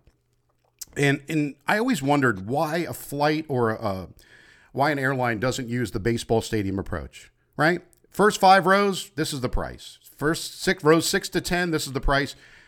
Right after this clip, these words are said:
Whether you order it the first day of the year or a day before, you go to a baseball game, and your baseball game is the same ticket price regardless, right? I mean, it's laid out, it's done. They know how much money they need to make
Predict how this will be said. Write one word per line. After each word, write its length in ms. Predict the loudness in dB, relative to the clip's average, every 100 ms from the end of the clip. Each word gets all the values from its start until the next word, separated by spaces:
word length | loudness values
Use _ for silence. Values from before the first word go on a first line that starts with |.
| _
Whether 260 | 2 2 4
you 140 | 0
order 360 | 2 4 6 4
it 200 | 2 -2 _ _ _ -6
the 80 |
first 320 | 0 2 2 2
day 160 | 4
of 80 | 4
the 100 | 2
year 260 | 2 4 4
or 380 | 4 2 0 -4 _ _ -10
a 80 |
day 240 | -2 -2 -2
before, 600 | -4 -4 -2 0 -2 -4 _ -4
you 80 | 4
go 100 | 4
to 60 |
a 80 | 6
baseball 480 | 4 2 4 4 4
game, 380 | 0 -4 -6 -10 _ -4
and 440 | -2 -2 -4 -6 -12 -4
your 140 | -2
baseball 480 | 2 2 2 0 0
game 320 | 0 -4 -4
is 200 | -6 -6
the 100 | -6
same 220 | -4 -4 -2
ticket 280 | -2 -4
price 320 | -2 -2 -2 -2
regardless, 520 | -2 -2 -4 -8 -6
right? 220 | -6 -6 -12 _ -4
I 60 | 0
mean, 240 | 2 0
it's 160 | -4 0
laid 240 | 4 8
out, 340 | 8 8 6 -2 _
it's 160 | -10 2
done. 380 | 6 6 2 -6 _ _ -2
They 140 | 2
know 100 | 4
how 120 | 4 4
much 200 | 2 0
money 200 | 0 2
they 120 | 0
need 140 | 0
to 60 | -2
make 380 | -2 -4 -8